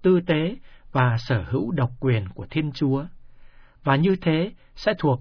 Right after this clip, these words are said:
về Thiên Chúa toàn năng, chỉ khi họ vâng lời Người bằng cách tuân giữ và sống các điều kiện của giao ước. Việc thuộc về vương quốc của Thiên Chúa tùy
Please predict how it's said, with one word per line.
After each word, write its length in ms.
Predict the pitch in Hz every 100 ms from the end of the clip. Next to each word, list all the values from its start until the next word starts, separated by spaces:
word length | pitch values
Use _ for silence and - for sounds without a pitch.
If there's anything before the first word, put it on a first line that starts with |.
| -
về 260 | 127 98 -
Thiên 200 | 175 160
Chúa 300 | - 147 196 143
toàn 340 | 107 85 90
năng, 260 | 135 135 127 - - - - -
chỉ 220 | 143 131
khi 220 | 123 202
họ 280 | 151 143 135
vâng 240 | 170 196
lời 220 | 151 120 110
Người 400 | 110 113 95 - - - - -
bằng 240 | 123 90 -
cách 160 | 180 -
tuân 220 | 180 175
giữ 320 | 156 156 160 214 - - -
và 140 | 143
sống 260 | - 165 226
các 200 | 233 165
điều 240 | 131 123 -
kiện 260 | 131 131 127
của 240 | 113 80
giao 280 | - 147 143
ước. 220 | 151 156 175 - - - - - - - - - - - - -
Việc 200 | 156 131
thuộc 260 | - 160 127
về 220 | 139 127
vương 260 | 139 208 190
quốc 240 | 233 269 -
của 140 | 95 -
Thiên 200 | 180 180
Chúa 300 | 175 165 226 - - -
tùy 180 | 165 151